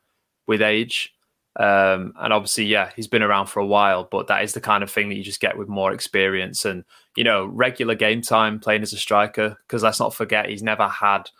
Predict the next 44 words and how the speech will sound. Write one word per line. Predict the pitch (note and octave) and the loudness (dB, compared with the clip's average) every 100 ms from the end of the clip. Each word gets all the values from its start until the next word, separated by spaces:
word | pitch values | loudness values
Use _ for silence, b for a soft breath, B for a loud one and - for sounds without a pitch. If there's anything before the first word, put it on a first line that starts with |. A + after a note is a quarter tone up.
| _ _ _ - | _ _ _ -4
regular | G#2+ G#2 A2 G2+ F#2+ | -2 -2 -2 -2 0
runs | G2+ G2+ G2+ | -2 -4 -8
of | G2 | -2
games | G2 F#2+ F2+ F#2 - _ _ - | -2 -2 -6 -8 -10 _ _ -6
as | G#2 G2+ | -6 -6
a | |
number | G2 F2+ | -8 -6
nine. | F#2+ F#2+ F2+ F2 _ _ | -2 0 0 -6 _ _
And | B2 A#2 | -4 -2
if | G#2+ | 0
that | A#2+ A2+ | 0 0
is | A2 | -4
how | - G#2 | 0 4
Arsenal | G2+ G#2 - G#2 | 4 2 -2 -4
wanted | G2+ G2 | -4 -4
to | - | -8
use | G2 G#2+ G#2+ G2+ | -6 -4 -2 -4
him, | F2+ F2 _ _ _ _ _ - | -6 -8 _ _ _ _ _ -4
and | G2 F2+ F#2 - - _ | -4 -6 -12 -14 -18 _
he | _ A2 | _ -6
does | - G2 | -4 -4
get, | - A2+ - _ | -2 -2 -4 _
like, | G#2 G2+ | -8 -4
sort | - G#2 | -4 -4
of | G2 - - | -6 -10 -4
gets | - - | -4 -2
to | - | -2
play | G#2+ G#2 | 0 0
there | G2 F#2+ | 0 0
week | G2+ G2+ G#2+ | -2 -6 -8
in, | |
week | G2 F#2+ - | -8 -8 -2
out, | G2+ F#2 - - _ | -2 -2 -8 -16 _
uh, | G#2+ F#2+ - | -2 -2 0
I | G#2+ | 0
would | A2 A#2 | 2 0
expect | A#2 - - G2+ - - | -2 -4 -2 -2 -2 -8
his | G2+ | -8
finishing | - G#2 G2+ G#2+ | -4 -4 -4 -6
to | G2+ - | -8 -10
become | - G#2 F#2+ - | -6 -4 -6 -12
probably | - G#2 G2+ G#2+ | -4 -4 -2 -6
more | G2+ G2 G2 | -2 0 0
reliable. | G2 G2+ G#2+ A2+ A2+ | 2 4 2 0 -2